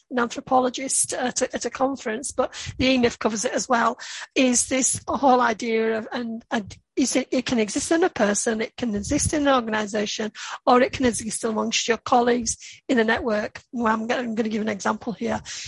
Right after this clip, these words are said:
is the kind of person you are. If you're, if you're in charge of an organisation, okay, in an organisation, or e-, even in the task of the day, you're gonna have four levels. You're gonna have the admin,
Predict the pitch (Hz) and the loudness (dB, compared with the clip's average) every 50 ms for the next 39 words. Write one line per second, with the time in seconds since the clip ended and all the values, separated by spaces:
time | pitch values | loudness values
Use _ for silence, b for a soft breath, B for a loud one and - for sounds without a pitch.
0 | B B B B B B - 302 262 - 277 - - 262 240 247 233 240 - - | B B B B B B 6 6 6 6 2 0 2 4 4 4 4 2 0 2
1 | - 233 226 220 - 277 240 240 247 240 233 220 220 220 233 - - 269 302 349 | 4 4 4 4 2 0 0 -2 0 0 0 0 0 0 -2 0 2 4 4 4
2 | - - 262 - - 262 311 339 330 330 294 254 - - 285 247 247 233 247 233 | 4 2 -2 -4 0 0 2 2 2 2 0 0 0 0 2 2 2 0 -2 -6
3 | 233 220 226 220 208 220 220 214 208 196 226 226 220 214 - - 101 95 95 _ | -6 -6 -6 -6 -6 -6 -6 -6 -6 -4 -4 -4 -2 -2 -2 -2 -2 -6 -10 _
4 | _ _ _ _ _ - - - 226 226 B B B B B B B B 320 294 | _ _ _ _ _ -6 -4 -2 -2 -4 B B B B B B B B 4 6
5 | 320 302 294 269 247 247 240 226 202 - 226 226 233 - - 226 226 247 330 - | 8 6 6 6 6 4 4 4 4 2 0 2 2 2 0 0 -2 -4 -6 -8
6 | _ _ _ _ - 294 226 220 220 220 233 - 311 247 233 - - 294 254 254 | _ _ _ _ -2 0 2 2 2 2 0 0 0 -2 -4 -2 -2 -2 -2 0
7 | 262 247 233 220 220 220 - - 254 240 - - - 254 240 226 247 247 220 220 | 0 -2 -2 -2 -2 -2 -2 -2 -2 -2 -4 -4 -4 -4 -6 -2 0 2 2 2
8 | - - _ B B B B B B B - 240 240 247 240 - 285 254 - - | 0 -4 _ B B B B B B B -2 0 0 2 0 0 -2 -2 -2 0
9 | 302 240 233 226 220 220 226 233 220 214 - - - _ - 247 240 247 262 247 | 0 0 2 2 0 -4 -4 -6 -10 -8 -10 -12 -12 _ 0 0 4 4 4 2
10 | 233 - 233 208 196 226 220 214 202 185 208 214 262 339 | 4 2 0 0 0 0 0 0 0 0 0 -2 -2 -2